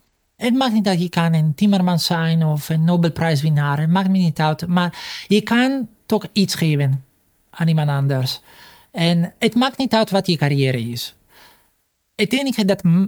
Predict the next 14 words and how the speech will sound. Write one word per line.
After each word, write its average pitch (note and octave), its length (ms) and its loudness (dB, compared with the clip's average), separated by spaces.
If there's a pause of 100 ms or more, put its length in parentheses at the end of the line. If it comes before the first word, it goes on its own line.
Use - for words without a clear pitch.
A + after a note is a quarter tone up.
(140)
uitmaakt G#3 640 2
is F3+ 340 0
wat F#3 420 0
je A#3+ 100 2
met A3 160 2
andere F#3+ 280 2
mensen F3 680 0
hebt - 640 -8 (340)
kunnen C#3+ 500 0
bouwen. A2+ 640 -2 (560)
En F3 320 2
met D#3+ 280 2
dit C4+ 220 2
gedachte G#3 800 0